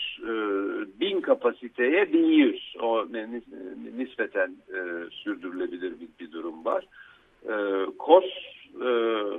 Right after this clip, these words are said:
Kos daha, e, Kos'ta yer var. <laughs> Kos'ta kapasite bin, e,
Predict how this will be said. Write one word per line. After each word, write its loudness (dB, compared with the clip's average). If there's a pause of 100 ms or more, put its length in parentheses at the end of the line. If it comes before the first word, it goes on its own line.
(120)
Kos 6
daha, 10 (400)
e, 0 (880)
Kos'ta 8
yer 12
var. 10 (260)
<laughs> -12
Kos'ta 0
kapasite 4
bin, 2
e, -2